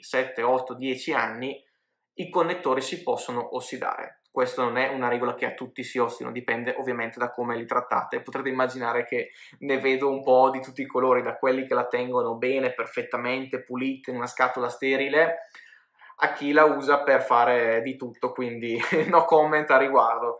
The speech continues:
Eh, i connettori si possono cambiare molto facilmente,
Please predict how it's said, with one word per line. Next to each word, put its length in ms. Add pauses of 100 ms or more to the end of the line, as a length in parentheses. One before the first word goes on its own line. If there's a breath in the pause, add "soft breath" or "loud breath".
(400 soft breath)
Eh, 640
i 80
connettori 400
si 140
possono 300
cambiare 460
molto 500
facilmente, 840